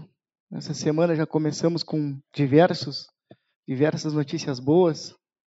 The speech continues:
Uma patrola comprada, dois tratores licitados, um milhão de reais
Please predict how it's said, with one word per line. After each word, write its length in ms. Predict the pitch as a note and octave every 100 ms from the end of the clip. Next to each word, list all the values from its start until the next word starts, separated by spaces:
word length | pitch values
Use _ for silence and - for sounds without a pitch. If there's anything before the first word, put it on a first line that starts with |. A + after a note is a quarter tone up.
| _ _ _
Uma 140 | D3+ C#3+
patrola 560 | D3+ C#3+ - F#3+ F3+
comprada, 720 | - D3 C#3 D#3 F3+ E3+ D#3+ - _ _ _ _ _ _ _
dois 180 | - D#3
tratores 480 | - D3 D3+ F#3 E3+
licitados, 720 | D3+ C3+ - E3+ G3 F#3 E3+ - - _ _ _ _ _ _
um 120 | D#3+ F3+
milhão 340 | E3+ E3 F#3
de 100 | F3
reais 640 | D3 C#3+ E3 E3 - -